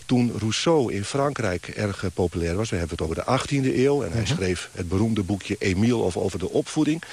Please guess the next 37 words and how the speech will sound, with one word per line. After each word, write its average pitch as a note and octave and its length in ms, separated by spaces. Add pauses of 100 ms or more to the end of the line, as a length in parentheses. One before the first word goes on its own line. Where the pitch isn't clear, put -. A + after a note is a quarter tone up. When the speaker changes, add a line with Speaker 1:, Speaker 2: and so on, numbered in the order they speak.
(400)
Speaker 1:
En A2+ 120
daarin A2 380 (200)
pleitte A#2+ 400
hij F#2+ 220
voor G2+ 300
meer B2 420
aandacht C#3 540
voor F#2+ 120
het E2+ 140
kind. - 300 (460)
Toen, D#3+ 320
eh, A#2 400 (460)
bereikte A2 460
dat G2 180
boekje G#2 220
natuurlijk F#2+ 420
ook, F#2+ 280
eh, F2+ 180
eh, - 60 (260)
zoals E2+ 300
meer G2+ 260
werk G#2 200
van F#2+ 120
Rousseau, F#2 480
eh, F#2 80
Nederland. A2+ 560 (540)
Maar C3 140
eigenlijk, D3 500 (220)
eh, A2+ 120 (500)
maakte B2 420
het G#2 120
hier A#2+ 180
niet B2 140
zo'n G#2+ 320
geweldige A#2+ 680
indruk... B2+ 400
omdat C3+ 440